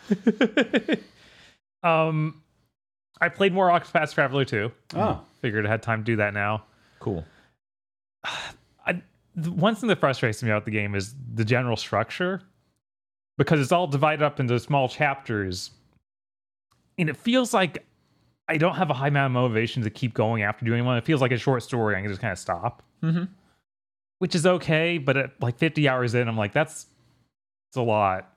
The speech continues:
Speaker 1: And every chapter having the same structure of do a tiny bit of talking to someone in town,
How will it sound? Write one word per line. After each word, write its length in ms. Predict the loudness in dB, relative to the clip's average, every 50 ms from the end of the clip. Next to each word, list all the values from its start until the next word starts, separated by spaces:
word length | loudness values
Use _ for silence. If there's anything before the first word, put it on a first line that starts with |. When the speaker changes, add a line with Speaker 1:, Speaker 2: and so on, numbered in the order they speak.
| _ _ _ _ _ _ _ _ _ _ _ _ _ _
Speaker 1:
And 540 | -2 0 0 0 0 -2 -4 -4 -4 -6 -8 -8 _ _ _ _ _ _ _ _ _ _ _ _ -4 0
every 460 | 0 2 2 2 2 2 0 -2 -4 -2
chapter 380 | -2 -2 -2 0 0 0 0
having 180 | 0 0 0 -2
the 60 | -2
same 160 | 0 0 -2 0
structure 400 | 0 0 0 0 -2 -2 -2 -2
of 120 | -2 -4 -8 _ _ -16 -16 -4 0
do 160 | 2 4 4
a 60 | 4
tiny 280 | 2 0 -2 -2 0 0
bit 140 | 2 2 2
of 40 | 2
talking 360 | 2 2 2 2 0 0 0
to 80 | 2 2
someone 280 | 2 2 2 2 0 0
in 80 | -2
town, 480 | -2 -2 -2 -2 -2 -2 -4 -6 -8